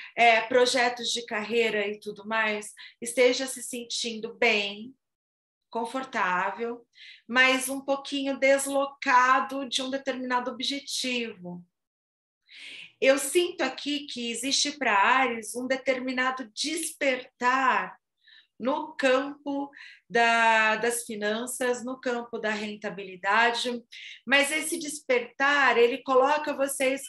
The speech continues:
pe-, para um entusiasmo na área do conhecimento, da especialização. Então, eu vejo Áries, além de tudo, sendo muito prudente em relação àquilo que vai tomar nas decisões,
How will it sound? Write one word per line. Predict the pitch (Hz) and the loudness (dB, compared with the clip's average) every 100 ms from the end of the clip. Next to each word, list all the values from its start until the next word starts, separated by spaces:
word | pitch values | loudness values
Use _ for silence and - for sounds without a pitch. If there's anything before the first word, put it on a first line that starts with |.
| - | -2
pe-, | 262 254 254 - | 2 2 0 -2
para | 262 254 254 | 2 4 2
um | 269 | -2
entusiasmo | 269 277 247 247 226 240 269 262 240 | -6 -8 -6 0 2 4 4 0 -4
na | 240 247 | 2 4
área | 247 254 254 | 6 4 -2
do | 254 | -6
conhecimento, | 269 254 269 - 269 262 247 233 226 220 | -6 -4 -4 -6 -4 0 0 0 -6 -10
da | 220 | -8
especialização. | 233 - 262 262 247 254 262 262 - 226 214 - - - - - | -6 -6 -6 -4 -4 -4 -6 -6 0 0 0 -6 -14 -14 -12 -6
Então, | 254 277 | 0 6
eu | 285 285 | 6 6
vejo | 285 285 269 262 | 6 4 4 4
Áries, | 254 262 262 262 - - | 6 6 4 0 -6 -2
além | 233 240 247 285 311 | 2 4 4 2 -2
de | - - | -6 -8
tudo, | - 285 277 | -6 -6 -4
sendo | - 269 277 | -2 -2 -4
muito | 262 269 285 - | -6 -6 -10 -12
prudente | 285 285 226 233 247 233 214 - - - - - - - | -6 -4 0 2 2 0 -6 -8 -8 -10 -16 -20 -16 -2
em | 247 247 | 2 4
relação | 247 240 240 240 - 254 262 | 4 4 2 -2 -2 -2 0
àquilo | 247 - 254 254 254 | -2 -4 -8 -6 -8
que | - 254 | -8 -4
vai | 240 247 254 | -2 -2 0
tomar | 247 226 226 233 | -2 0 0 0
nas | 226 226 | 0 -4
decisões, | 233 233 233 226 233 233 240 | -4 -4 -6 -6 -4 -4 -4